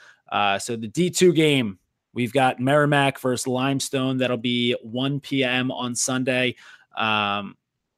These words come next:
I mean, I, I watched Merrimack put a fucking dick kicking on whoever it was they played in the D two national championship last year. So that's just ingrained into my b-,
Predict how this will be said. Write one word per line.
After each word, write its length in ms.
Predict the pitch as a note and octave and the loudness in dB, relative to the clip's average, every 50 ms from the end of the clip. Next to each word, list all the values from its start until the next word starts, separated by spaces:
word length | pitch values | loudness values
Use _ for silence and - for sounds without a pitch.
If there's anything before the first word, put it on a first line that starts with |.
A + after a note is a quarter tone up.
| _ _ _ _ _ _ _ | _ _ _ _ _ _ _
I 60 | - A#2 | -6 -2
mean, 120 | A#2+ A#2+ | 0 0
I, 180 | B2+ B2+ G#2+ A#2+ | 0 0 0 0
I 20 | |
watched 300 | C3 D#3 D#3 D3 - - | 2 2 2 2 2 0
Merrimack 480 | D3+ D3 C#3+ C#3+ C#3 C3+ C3 - _ _ | 0 0 2 2 2 0 0 -2 _ _
put 200 | - B2+ A2+ - - | -4 -4 -4 -4 -6
a 80 | G#2+ | -10
fucking 540 | - - - - A#2+ A#2 - A#2 A2 A2+ - - _ _ _ _ _ _ _ _ _ - - _ | -10 -8 -6 -4 -4 -2 -2 -4 -4 -4 -8 -12 _ _ _ _ _ _ _ _ _ -20 -20 _
dick 200 | - D3 C#3+ C#3 - | 0 0 0 0 0
kicking 420 | - C#3+ B2 - C3 B2+ B2 A#2+ | -2 -2 -2 0 -2 -2 -2 -2
on 340 | - A#2 A#2 A2 A2 A2+ G#2+ | -4 -4 -4 -2 -2 -4 -6
whoever 460 | G2 A2+ A2 G#2+ G2+ G#2+ G#2+ A#2 A2 | -8 -8 -8 -8 -8 -8 -6 -6 -6
it 80 | G#2+ F2 | -6 -6
was 200 | G#2+ A2 G#2+ G2 | -6 -6 -6 -4
they 140 | A2 G#2+ G#2 | -6 -6 -4
played 220 | - A2 G#2+ G#2 | -4 -4 -4 -2
in 60 | G#2 | -4
the 80 | G#2 G2 | -6 -6
D 180 | F2+ A2+ A2 | -4 -6 -6
two 140 | G#2 - A#2 | -4 -4 -6
national 360 | A2 G#2+ G#2 G#2 - G#2+ G#2 | -4 -4 -6 -6 -6 -10 -10
championship 500 | G2 - G#2+ G#2+ F#2+ G#2+ G2+ - A2+ G#2+ - | -8 -6 -6 -6 -6 -6 -6 -6 -6 -4 -2
last 320 | G2 G#2+ A2 A2+ - - | -2 -2 -2 -2 -4 -2
year. 200 | B2+ B2+ C3 C3 B2+ | -2 0 0 -2 -4
So 200 | - - A2 G#2 | -4 -4 -4 -2
that's 200 | G2+ G#2 G#2 - | 0 -2 -2 -2
just 200 | - A2 G#2 - | -4 -6 -6 -6
ingrained 400 | - G#2+ G#2 G#2 A2 A2 A2 G#2 | -6 -6 -4 -2 0 0 0 0
into 200 | A2 A2 - - | -2 -4 -4 -4
my 140 | A2 G#2+ G#2+ | -2 -2 -4
b-, 100 | F#2+ G#2 | -4 -6